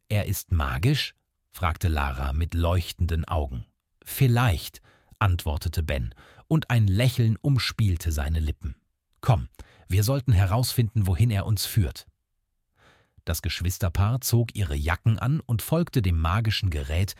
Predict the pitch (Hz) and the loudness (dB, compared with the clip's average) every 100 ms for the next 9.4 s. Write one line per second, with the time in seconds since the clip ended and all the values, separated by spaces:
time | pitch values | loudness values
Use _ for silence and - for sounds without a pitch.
0 | - - - 127 120 127 131 - 107 104 | -20 -20 -4 -2 0 0 0 0 -2 -2
1 | - 110 92 90 85 78 92 147 156 - | -2 0 2 2 2 2 2 2 0 2
2 | 131 131 _ 156 160 135 - 98 98 - | 2 2 _ 2 2 0 0 0 0 -2
3 | 85 73 82 127 - - - _ _ - | -2 0 2 0 -2 -8 -18 _ _ 0
4 | 175 165 - 143 117 95 92 98 123 117 | 2 2 0 0 2 4 4 4 4 4
5 | 101 87 87 92 92 87 73 67 62 - | 2 2 2 2 2 0 -2 -4 -8 -6
6 | 90 71 - 67 _ _ _ _ _ _ | -4 -4 -6 -10 _ _ _ _ _ _
7 | _ _ _ - 80 78 104 131 - - | _ _ _ -4 -2 2 2 0 -6 -16
8 | - _ 87 95 98 90 87 98 - 98 | -20 _ 0 0 2 2 2 2 2 2
9 | 64 - 98 85 | 0 -6 -6 -6